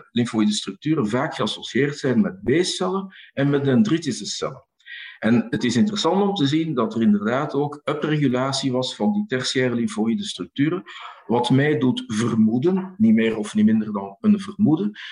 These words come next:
dat inderdaad daardoor er wel het harder kan gemaakt worden dat het wel eens zou kunnen gaan om een specifieke antitumorrespons door die preoperatieve behandeling die hier werd gegeven, dus door die chemoradiatie.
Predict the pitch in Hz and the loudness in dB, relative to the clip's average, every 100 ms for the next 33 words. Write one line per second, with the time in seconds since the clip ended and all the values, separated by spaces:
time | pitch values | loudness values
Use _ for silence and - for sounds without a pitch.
0 | - - 117 123 110 107 139 160 - - | -10 -2 0 4 2 2 -2 -2 -8 -8
1 | 101 139 180 147 127 147 165 - _ _ | -2 0 0 0 2 2 -2 -10 _ _
2 | _ 113 117 151 143 - - 139 180 180 | _ 2 2 4 2 0 -4 -4 -2 -2
3 | - 160 151 135 139 139 135 123 107 107 | -2 -4 -2 -2 -2 -6 -4 0 0 0
4 | 131 185 208 - 165 - 143 139 135 - | 0 2 2 0 -6 -4 -2 0 -2 -2
5 | 139 131 - 107 - - - 160 160 143 | -4 -2 4 4 2 -6 -4 -4 -2 -4
6 | - 139 143 135 135 - _ _ 127 113 | 0 -2 0 -4 -4 -20 _ _ 0 2
7 | 104 107 143 147 147 - 117 135 - - | 2 2 0 2 0 -2 -4 -2 -6 -4
8 | 101 127 151 - - _ _ _ _ _ | -2 0 -2 -4 -12 _ _ _ _ _
9 | _ - 147 139 135 110 117 110 107 _ | _ -4 2 2 2 2 2 2 -4 _
10 | _ 123 139 - 123 110 110 107 98 107 | _ 0 0 0 -4 -2 0 0 0 -2
11 | 127 139 131 104 104 123 113 110 - 90 | 0 0 0 0 0 0 -2 -4 -6 -6
12 | 71 - - 95 104 101 98 - 110 120 | -4 -6 -10 -8 -2 -2 -2 -2 0 0
13 | 107 104 101 92 82 - - _ | 0 -2 -4 -6 -8 -10 -12 _